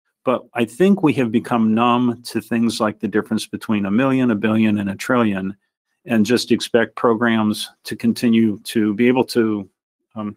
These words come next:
you know, come and go based on economics. And in this case, we're talking about a scale where long-term interventions might,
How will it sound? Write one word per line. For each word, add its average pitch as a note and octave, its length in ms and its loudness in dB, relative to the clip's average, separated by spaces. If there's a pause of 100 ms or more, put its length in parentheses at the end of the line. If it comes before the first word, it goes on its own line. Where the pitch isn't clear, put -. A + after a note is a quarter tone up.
you A2+ 80 -6
know, G2 60 -6
come C#3+ 220 -2
and A#2+ 120 4
go A2+ 240 2
based G#2+ 320 -2
on G#2 160 -2 (120)
economics. A2 760 -2 (220)
And B2 80 0
in C3 100 2
this D#3+ 160 -4
case, C#3 320 0
we're A#2 60 0
talking A#2+ 360 -2
about G#2 220 0
a F#2+ 40 -6
scale G#2+ 440 0
where G2 340 -4 (460)
long-term C3 460 0
interventions A2 640 2
might, G#2 280 -2